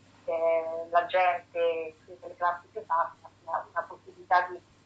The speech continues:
di migliorare la qualità di vita. Ecco, quindi dà un po' una bo-, come dice,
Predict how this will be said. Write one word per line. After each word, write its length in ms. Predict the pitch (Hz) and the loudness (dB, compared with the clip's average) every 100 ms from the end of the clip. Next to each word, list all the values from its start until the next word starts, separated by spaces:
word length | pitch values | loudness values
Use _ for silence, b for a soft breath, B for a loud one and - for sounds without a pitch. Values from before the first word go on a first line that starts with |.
| _ | _
di 280 | - 170 - | -20 -20 -16
migliorare 500 | 175 180 180 170 170 | -8 -2 6 6 6
la 120 | 170 | 4
qualità 340 | 160 165 165 170 | 0 -4 -2 -6
di 120 | 165 165 | -6 -18
vita. 420 | 156 - - 175 | -20 -4 2 2
Ecco, 280 | - - 233 | 2 -8 -10
quindi 360 | 214 202 381 359 _ _ _ _ _ _ _ | -8 -6 -10 -14 _ _ _ _ _ _ _
dà 160 | - 190 | 2 2
un 140 | 180 | 4
po' 320 | - 202 185 - | 6 6 6 0
una 140 | 180 | -2
bo-, 300 | 170 185 180 | 4 6 6
come 120 | - - | 4 -12
dice, 280 | 180 - | -16 -6